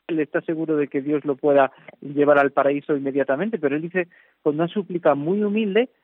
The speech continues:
"Acuérdate de mí cuando estés en tu reino". Y Jesús,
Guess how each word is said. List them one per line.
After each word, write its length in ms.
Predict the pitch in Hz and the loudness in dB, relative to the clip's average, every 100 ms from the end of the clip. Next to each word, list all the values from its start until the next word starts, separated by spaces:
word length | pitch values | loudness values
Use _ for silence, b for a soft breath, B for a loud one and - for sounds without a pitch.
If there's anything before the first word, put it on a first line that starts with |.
| _ _ - | _ _ -4
"Acuérdate 920 | 143 - _ - 202 254 220 151 147 | -4 -6 _ 2 4 4 2 0 0
de 140 | 135 | 0
mí 220 | 131 131 117 | -2 -6 -4
cuando 280 | 139 127 | -4 -4
estés 320 | 123 - 135 127 _ _ _ | -6 -2 -2 -2 _ _ _
en 240 | 160 147 | -2 -2
tu 120 | 131 143 | 0 0
reino". 540 | 135 135 123 120 120 _ _ _ _ | 4 2 2 -4 -8 _ _ _ _
Y 80 | - | -10
Jesús, 600 | - 131 - 196 240 - | -8 -6 -2 -2 -2 -10